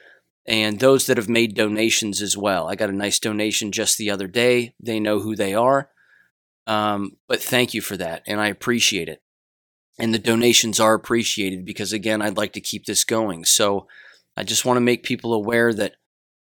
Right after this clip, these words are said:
for some reason the Subscribe Star account isn't working. I, I don't know why they're delaying any of that, but either way, there is a PayPal account there on my website, American Education F M. If you're interested in making a donation and you can afford it,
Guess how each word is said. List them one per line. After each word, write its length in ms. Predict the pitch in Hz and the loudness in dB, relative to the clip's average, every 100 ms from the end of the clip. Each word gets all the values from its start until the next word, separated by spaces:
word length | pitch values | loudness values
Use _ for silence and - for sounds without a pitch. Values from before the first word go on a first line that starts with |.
| _ | _
for 100 | 120 | 0
some 320 | - 139 135 | 4 4 6
reason 380 | 127 117 117 104 | 4 4 2 0
the 220 | 98 92 | -2 -2
Subscribe 640 | - 117 - - 120 117 107 | -2 0 0 2 6 6 6
Star 320 | - 113 101 | 4 4 4
account 460 | 98 117 107 104 - _ _ _ - | 0 -2 0 -2 -4 _ _ _ -2
isn't 320 | 123 107 98 | 0 0 -2
working. 480 | 104 117 117 113 101 _ _ - - - | 0 0 0 -2 -4 _ _ -20 -20 -18
I, 360 | - 95 95 104 | -12 -6 -2 0
I 80 | 113 | 0
don't 160 | 104 98 | 0 -2
know 100 | 98 | -2
why 360 | 104 107 110 | 2 2 2
they're 140 | 104 95 | 0 -4
delaying 640 | 98 101 104 104 101 95 _ _ | -4 -4 -4 -4 -6 -8 _ _
any 220 | 107 104 | -6 -4
of 120 | 95 90 | -6 -2
that, 340 | 110 107 - | 0 0 0
but 100 | 113 110 | -2 2
either 260 | 127 127 | 2 2
way, 420 | 104 107 98 95 - - - - - | 0 0 0 -2 -8 -20 -20 -14 -4
there 100 | 110 | 0
is 160 | 117 | 0
a 60 | 127 | -2
PayPal 580 | - 123 117 135 120 117 | 0 0 2 6 6 6
account 380 | - 120 113 - | 2 0 0 0
there 240 | 113 113 | 2 2
on 80 | 110 | 2
my 100 | 107 | 0
website, 640 | 104 110 - 117 110 110 | 2 2 4 4 4 4
American 460 | 104 107 107 110 107 | -2 0 0 -2 -6
Education 540 | 98 - 107 101 107 | -6 -2 0 0 -2
F 220 | 104 - | -4 -2
M. 160 | 113 110 | -2 -2
If 160 | - | -6
you're 80 | - | -10
interested 440 | 113 101 107 - 107 | -10 -12 -10 -8 -6
in 60 | |
making 300 | 107 101 113 | -6 -4 -4
a 40 | 107 | -4
donation 580 | 90 98 107 110 - 101 | -4 -4 -2 0 0 -2
and 140 | 98 | -4
you 80 | 104 | -6
can 120 | 104 | -6
afford 380 | 95 - 113 | -8 -2 0
it, 80 | 117 | 0